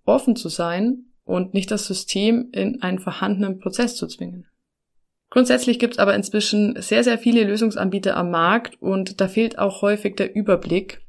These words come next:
Und genau deswegen haben wir eben unser Themendossier veröffentlicht.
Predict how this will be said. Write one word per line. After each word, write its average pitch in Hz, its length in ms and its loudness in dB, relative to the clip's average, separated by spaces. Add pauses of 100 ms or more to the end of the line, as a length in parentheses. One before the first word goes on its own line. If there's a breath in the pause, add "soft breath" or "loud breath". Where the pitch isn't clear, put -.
(140)
Und 196 80 -6
genau 190 220 2
deswegen 202 440 0
haben 190 160 2
wir 190 80 4
eben 190 140 -2
unser 180 220 -2
Themendossier 185 480 0
veröffentlicht. - 720 -8